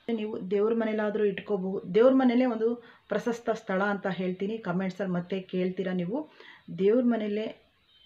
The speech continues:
ಭಾವದೀಪ ಗ್ರಂಥವನ್ನು ಇಟ್ಟು ಬು-, ಆ ಗ್ರಂಥದ ಮುಂದೆ ಎರಡು ತುಪ್ಪದ ದೀಪನ ಅಂಟಿಸಿ, ಅಂದ್ರೆ ಹಚ್ಚಿ,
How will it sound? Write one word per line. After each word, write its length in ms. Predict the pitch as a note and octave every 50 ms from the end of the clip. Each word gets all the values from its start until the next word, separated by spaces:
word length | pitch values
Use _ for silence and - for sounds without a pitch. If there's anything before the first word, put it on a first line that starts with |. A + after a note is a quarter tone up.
| _ _ _ _ _ _ _ _ _ _ _ - F3+
ಭಾವದೀಪ 560 | F#3+ F#3+ G3+ G#3+ A3 G#3 F#3 G#3 G#3 G#3 G3+
ಗ್ರಂಥವನ್ನು 760 | G3 F3+ F#3 F#3 F#3 F3+ F3+ G#3 G3+ G3 G3 F#3+ F#3 E3+ F#3
ಇಟ್ಟು 420 | G3 F#3 _ - G#3 A3 A#3+ A#3 - - - - - - - - _ _ -
ಬು-, 280 | G3 G#3+ A#3+ - - - -
ಆ 200 | - G#3+ A3+ A3+
ಗ್ರಂಥದ 560 | G3 F3+ G#3 G#3+ G#3+ B3 B3 - D#4 B3+ D4 C#4+
ಮುಂದೆ 640 | B3+ A#3+ A#3 A#3 A3+ G3+ A3+ A#3 A#3 - - - _ _ _ _ - G#3+
ಎರಡು 480 | G#3 A3 A3 A3+ A3 A3 A3+ A3+ - - - _ _ _ _ _ _
ತುಪ್ಪದ 400 | - D4 C4 - - - C4 B3+ B3 B3+ B3 - - - - - F3
ದೀಪನ 380 | G#3+ A3 A3 A3 - G#3 G3+ G3+ G3+ G3 F#3 - _ _ -
ಅಂಟಿಸಿ, 720 | G#3 A3 A3+ A3+ - A#3 - - A#3+ G3 A3+ B3+ - - - - - - - _ -
ಅಂದ್ರೆ 200 | F#3+ G#3 G3+ G3
ಹಚ್ಚಿ, 680 | - - - A3 A3+ A3+ - - - C4 B3+ C#4 D4+